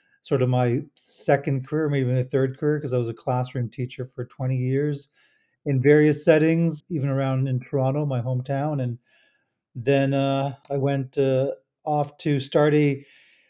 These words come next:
what was gonna be the first math store school in Canada, but there, there was a fire in twenty fifteen.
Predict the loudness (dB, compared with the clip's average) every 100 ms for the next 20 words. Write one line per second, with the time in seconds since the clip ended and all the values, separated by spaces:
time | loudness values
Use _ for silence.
0 | _ 0 4 6 6 4 4 4 4 2
1 | 0 2 2 0 -4 -16 -6 0 0 0
2 | -2 -2 0 -2 -4 -2 0 2 2 2
3 | 2 -2 -2 0 0 0 0 -2 -2 -4
4 | -4 0 2 2 2 -2 -4 -6 -4 -6
5 | -6 -4 0 0 0 -4